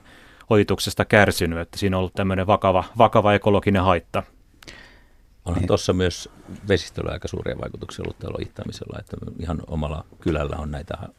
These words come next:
Speaker 2: haittoja kärsitty ja kärsitään tänäkin kesänä, että
Speaker 1: Joo, kyllä. Siis nä-, ihan näiden olemassa ole-, ole-, olevien ojien kunnostusoittaminen eli uudelleen avaaminen, niin se aiheuttaa yhdeksänkymmentä prosenttia metsätalouden tästä vesistöhaitasta,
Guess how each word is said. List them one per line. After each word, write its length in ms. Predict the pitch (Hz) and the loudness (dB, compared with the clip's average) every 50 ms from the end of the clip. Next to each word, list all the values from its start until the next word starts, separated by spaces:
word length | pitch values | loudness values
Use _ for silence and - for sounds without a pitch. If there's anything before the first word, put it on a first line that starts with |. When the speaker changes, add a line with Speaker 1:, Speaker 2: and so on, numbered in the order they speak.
| _ _ - 90 | _ _ -10 -4
Speaker 2:
haittoja 380 | 90 90 73 - _ - 76 76 | -4 -4 -4 -4 _ -8 -8 -8
kärsitty 500 | - - 76 73 - - - - - 78 | -4 -4 -4 -4 -4 -8 -14 -10 -8 -8
ja 100 | 73 - - _ _ - - - _ _ | -6 -6 -10 _ _ -20 -20 -20 _ _
kärsitään 480 | - 107 90 82 82 80 - 123 110 - | 2 4 4 4 0 -2 -2 -2 0 0
tänäkin 420 | - 87 82 73 - - 78 76 - | 0 -2 -2 -2 -4 -6 -8 -8 -6
kesänä, 440 | - - - - - 62 - - - | -8 -8 -8 -8 -10 -12 -12 -14 -16
että 200 | - _ _ _ _ _ _ _ _ _ _ _ - - - - - - - - | -18 _ _ _ _ _ _ _ _ _ _ _ -20 -20 -20 -20 -20 -20 0 6
Speaker 1:
Joo, 260 | 113 127 107 - - | 8 8 8 8 6
kyllä. 380 | - - 113 104 98 95 92 | 6 6 6 6 6 4 4
Siis 240 | - - 101 - - - | 4 2 -2 -2 -2 0
nä-, 120 | 107 110 | 0 2
ihan 180 | 117 95 98 98 | 4 4 4 4
näiden 320 | 98 95 98 98 104 - - | 4 4 4 4 2 4 6
olemassa 460 | 123 117 120 104 107 98 - - 110 | 6 6 8 6 6 4 4 4 4
ole-, 200 | 101 101 98 - - _ _ _ | 6 6 4 2 0 _ _ _
ole-, 240 | 107 107 104 104 110 - | 2 2 4 2 2 2
olevien 440 | 104 104 101 95 104 104 98 101 | 2 2 4 4 4 4 4 4
ojien 400 | 113 113 110 110 107 101 95 92 | 4 4 4 6 6 4 2 2
kunnostusoittaminen 1160 | - 120 117 110 104 95 - - 104 - - 107 104 101 92 - - 87 82 90 87 90 90 87 | 4 4 4 4 4 2 0 -2 -2 0 4 4 4 4 2 2 0 0 2 2 0 0 0 0
eli 140 | 90 92 95 | 2 2 2
uudelleen 480 | 98 98 98 - 90 90 92 92 95 | 2 4 4 4 4 4 4 4 6
avaaminen, 680 | 98 98 98 104 98 92 87 87 85 85 82 82 85 82 | 6 4 6 6 6 6 4 4 0 -2 -2 -2 -2 -4
niin 100 | 87 82 | -4 -2
se 280 | - - 101 101 104 - - - - - _ | 0 0 0 0 -2 -6 -14 -20 -20 -4 _
aiheuttaa 420 | 101 90 80 87 92 - - 110 98 | 2 4 4 2 0 0 2 2 4
yhdeksänkymmentä 560 | 98 101 120 - - 95 98 92 92 - 101 | 4 4 2 0 0 0 0 0 0 0 -2
prosenttia 760 | - - 113 101 - 104 92 82 - - 95 92 90 92 - - | 0 0 2 4 4 4 4 2 0 -2 2 2 2 2 2 2
metsätalouden 800 | 107 101 95 - 101 90 - 92 85 87 87 85 85 87 87 | 2 2 2 2 -2 0 2 2 2 4 4 2 2 0 0
tästä 300 | 82 92 87 - - 98 | -2 -2 -2 -2 -2 0
vesistöhaitasta, 920 | 101 95 - 101 90 - - 87 82 92 90 87 85 - 90 90 - - - | 0 0 0 0 -4 -6 -4 0 2 2 4 2 2 -2 -6 -10 -10 -10 -12